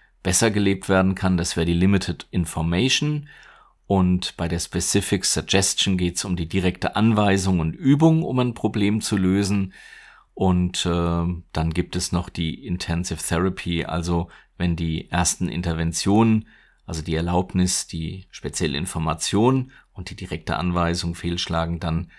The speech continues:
kann eine Therapie durchgeführt werden. Das ist aber so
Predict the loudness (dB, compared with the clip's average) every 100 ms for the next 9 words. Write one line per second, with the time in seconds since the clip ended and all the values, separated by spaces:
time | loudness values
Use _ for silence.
0 | -20 _ -10 -2 -2 -2 -6 -2 -2 -2
1 | -2 -2 -2 -6 -4 -4 -4 -6 -8 -8
2 | -6 -8 -6 -8 -4 -2 0 0 0 2
3 | 2 2